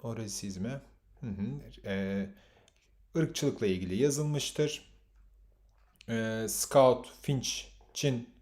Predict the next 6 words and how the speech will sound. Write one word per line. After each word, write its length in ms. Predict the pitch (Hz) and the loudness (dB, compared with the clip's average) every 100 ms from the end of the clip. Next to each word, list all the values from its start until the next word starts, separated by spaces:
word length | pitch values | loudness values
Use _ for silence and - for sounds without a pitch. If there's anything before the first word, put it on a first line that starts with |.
| - | -2
gözü 320 | 107 98 98 | 0 0 -2
tar-, 240 | 95 - | -2 -4
gözünden 580 | 113 113 113 107 98 92 - | 2 2 2 2 2 2 -2
yazılmıştır. 840 | 151 139 143 135 - - 135 - - - - - - | 0 2 2 0 -2 0 -2 -2 -14 -20 -20 -20 0
Ve 180 | 127 127 | 10 10
Alabama'da 760 | 123 120 117 120 110 92 80 | 10 8 8 6 6 2 0